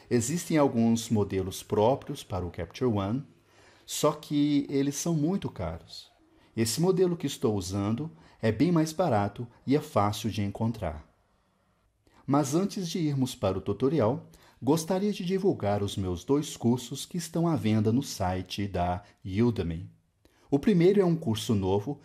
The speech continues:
que acabei de publicar chamado Melhorando a Iluminação de Fotos com o Photoshop. Esse é um curso desenvolvido especialmente para quem não sabe nada do Photoshop,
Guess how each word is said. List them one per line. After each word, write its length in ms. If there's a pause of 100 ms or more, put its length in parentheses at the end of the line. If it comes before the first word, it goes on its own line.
(220)
que 100
acabei 400
de 120
publicar 640
chamado 720 (420)
Melhorando 760
a 40
Iluminação 680
de 100
Fotos 800 (200)
com 160
o 40
Photoshop. 800 (760)
Esse 300
é 20
um 120
curso 500
desenvolvido 720
especialmente 1000 (240)
para 160
quem 160
não 140
sabe 340
nada 380
do 100
Photoshop, 640